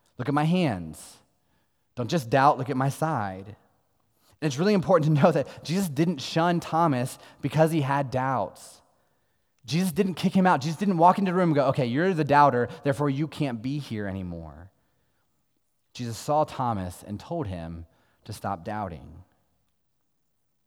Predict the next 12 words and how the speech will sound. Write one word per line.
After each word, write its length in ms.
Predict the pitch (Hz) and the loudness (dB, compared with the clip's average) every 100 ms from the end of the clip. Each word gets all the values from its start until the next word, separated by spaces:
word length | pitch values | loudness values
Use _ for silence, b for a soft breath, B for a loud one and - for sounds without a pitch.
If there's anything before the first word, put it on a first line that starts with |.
| _ _ | _ _
Second 280 | - 139 143 | -10 -4 -2
important 340 | 113 127 101 | -2 -6 -6
thing 140 | 113 117 | -4 -4
in 40 | |
this 160 | 101 90 | -4 -6
is 120 | 92 | -14
Thomas 360 | - 135 123 107 | -6 -6 -4 -8
responds 460 | 95 - 120 117 | -12 -6 -4 -4
by 120 | 104 | -6
saying, 220 | 98 113 104 | -8 -8 -6
"My 140 | 98 | -6
Lord 580 | 98 123 120 104 95 | -6 -6 -4 -6 -8